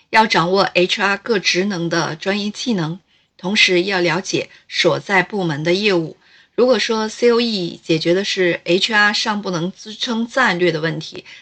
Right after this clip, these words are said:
那么H R B P解决的就是 H R下与业务体系脱节的问题了。H R B P服务的对象是业务部门，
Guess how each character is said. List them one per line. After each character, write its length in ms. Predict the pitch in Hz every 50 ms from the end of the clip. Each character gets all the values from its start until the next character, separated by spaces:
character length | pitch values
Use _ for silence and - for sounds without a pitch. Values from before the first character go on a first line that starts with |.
| _ _
那 100 | - 190
么 100 | 185 175
H 320 | - - 170 170 - 185
R 80 | 175 170
B 160 | 170 175 175
P 340 | 170 - - 214 214 214 -
解 200 | _ - - 131
决 140 | 135 - 127
的 100 | 147 160
就 200 | 156 - 175 165
是 360 | 165 - - - 170 160 151 - - - - _ _ _ _ _ _ -
H 220 | 156 175 170 - 202
R 240 | 190 185 185 190
下 360 | 208 - - - 190 175 165 165
与 220 | 151 131 - - _
业 180 | - 214 202
务 160 | 185 170 170 -
体 200 | - - - -
系 200 | - - 190 175
脱 260 | - - - 202 208
节 220 | 208 - - -
的 100 | - 170
问 180 | 165 175 165 160
题 160 | - - -
了。 200 | - 147 - - _ _ _ _ _ _ _ _ _ _ _ - - _ _ _ _ _ _ _
H 260 | - 220 240 240 277 269
R 160 | 277 277 269
B 160 | 269 254 262
P 280 | - - - 269 269 277
服 240 | 277 - - 180
务 80 | 196 214
的 160 | 208 202 180
对 160 | 180 226 214
象 300 | 196 - - 196 180 175
是 320 | 175 - - 190 180 165 156
业 220 | - - 277 269
务 100 | 226 175
部 220 | 151 - - 160 160
门， 260 | 165 156 - 151